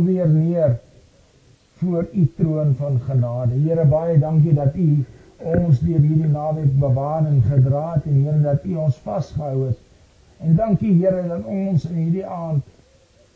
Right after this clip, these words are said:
net kan weet, u is ons koning en ons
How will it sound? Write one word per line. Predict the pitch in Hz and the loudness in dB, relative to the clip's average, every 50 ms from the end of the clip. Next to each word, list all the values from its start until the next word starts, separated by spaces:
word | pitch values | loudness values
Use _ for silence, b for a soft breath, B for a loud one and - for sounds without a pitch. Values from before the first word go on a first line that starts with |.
| _ _ _ _ _ _ _ _ _ - | _ _ _ _ _ _ _ _ _ -4
net | 160 160 180 180 - - | -2 -2 0 -2 -4 -4
kan | - 202 175 160 143 156 | -4 0 2 2 2 4
weet, | 170 160 147 147 143 - - - | 2 2 0 0 -2 -4 -4 -6
u | 226 208 214 - - 208 | -2 -2 -2 -2 -4 -2
is | 185 135 - - - | -2 -2 -4 -4 -6
ons | 170 143 135 - - - - - | -4 -2 -2 -2 -4 -6 -10 -6
koning | 208 208 185 180 190 202 202 202 208 - - | -4 -2 0 -2 -2 -2 -4 -8 -8 -10 -8
en | 180 139 127 | -8 -8 -6
ons | 123 123 - - | -6 -6 -8 -8